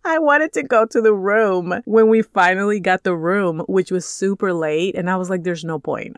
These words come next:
We're literally gonna have dinner in a few hours." So I had to muscle through that day, and it was not my favorite. So guess what happened this year when we planned our trip?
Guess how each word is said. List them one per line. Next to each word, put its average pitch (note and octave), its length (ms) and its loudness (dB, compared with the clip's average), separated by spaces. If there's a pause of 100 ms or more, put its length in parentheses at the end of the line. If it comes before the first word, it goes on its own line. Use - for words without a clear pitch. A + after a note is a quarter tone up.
(140)
We're F3 160 -2
literally F3+ 380 0
gonna F#3 180 -4
have E3+ 220 -4
dinner E3 500 -4
in F3 100 -2
a E3+ 60 0
few F3+ 240 0
hours." D#3+ 560 -2
So G3+ 200 -2
I A#3 140 2
had B3+ 300 -6
to F3+ 140 -6
muscle D#3+ 420 -8
through E3+ 220 -6
that E3+ 200 -4
day, F3+ 360 -2
and E3+ 120 -6
it F3+ 60 -2
was G#3 200 -4
not E3+ 180 -4
my E3+ 100 -4
favorite. F3+ 500 -4
So G3+ 220 -4
guess A3+ 320 -2
what D4 140 -2
happened A3 420 -2
this F#3+ 240 -4
year F3+ 140 -2
when E3 140 -4
we D#3+ 120 -6
planned D#3+ 380 -6
our D3+ 80 -4
trip? C#3+ 340 -8